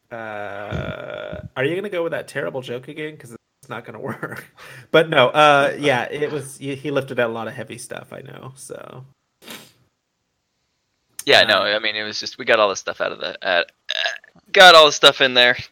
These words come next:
Speaker 2: Everything you own is now in one.
Speaker 1: Yeah,
Speaker 2: Well
Speaker 1: no, that's, it's great, including, I took my dog back from you, too.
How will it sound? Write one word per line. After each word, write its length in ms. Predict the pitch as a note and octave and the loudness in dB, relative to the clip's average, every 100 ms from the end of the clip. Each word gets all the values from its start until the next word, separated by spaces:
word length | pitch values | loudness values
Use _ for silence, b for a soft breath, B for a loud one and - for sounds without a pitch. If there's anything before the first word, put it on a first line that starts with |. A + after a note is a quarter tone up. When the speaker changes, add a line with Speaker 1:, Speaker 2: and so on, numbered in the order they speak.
| - D3 - | -14 -12 6
Speaker 2:
Everything 440 | D#3 D#3 C#3+ D#3+ C#3+ | 6 8 6 4 4
you 160 | C#3 | 2
own 220 | B2+ C3 | 2 0
is 120 | B2 B2 | -2 0
now 220 | A#2 A2+ | 0 0
in 100 | A2+ | -4
one. 120 | G#2 - _ _ _ _ _ _ _ _ _ | -4 -6 _ _ _ _ _ _ _ _ _
Speaker 1:
Yeah, 300 | C#3+ A#3+ F3 | -6 -6 -2
Speaker 2:
Well 180 | G#2+ D3 | -2 -2
Speaker 1:
no, 40 | |
that's, 240 | C3+ C3 - | -6 -10 -12
it's 180 | - | -12
great, 240 | - D#3 C#3+ | -4 -4 -4
including, 380 | A#2+ D3+ C#3+ C3 | -8 -8 -6 -6
I 100 | B2+ | -6
took 180 | - | -6
my 120 | - A2 | -8 -8
dog 280 | A2 B2+ | -6 -6
back 220 | C3 A2 - | -8 -12 -16
from 120 | A2 | -20
you, 100 | G#2+ | -16
too. 220 | A#2 | -16